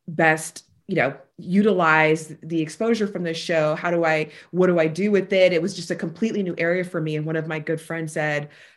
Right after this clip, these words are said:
"Rena, just let the yarn unravel as it does." And it was like, that was like her message to me to say, "Step back, live in the present moment right <laughs> now,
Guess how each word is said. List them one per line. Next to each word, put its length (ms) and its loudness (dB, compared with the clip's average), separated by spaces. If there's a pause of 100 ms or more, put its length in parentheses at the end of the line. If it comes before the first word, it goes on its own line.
(160)
"Rena, 400 0
just 320 -6
let 300 -2
the 80 -2
yarn 340 -2
unravel 720 -6
as 200 -6
it 160 -8
does." 540 -6 (540)
And 640 2 (380)
it 160 2
was 160 2
like, 360 2
that 240 4
was 180 0
like 180 0
her 320 -2
message 440 -2
to 100 -6
me 140 -2
to 100 0
say, 520 0 (460)
"Step 360 -2
back, 460 2
live 340 -2
in 120 -2
the 100 -2
present 460 0
moment 440 -2
right 200 4
<laughs> 260 -2
now, 340 0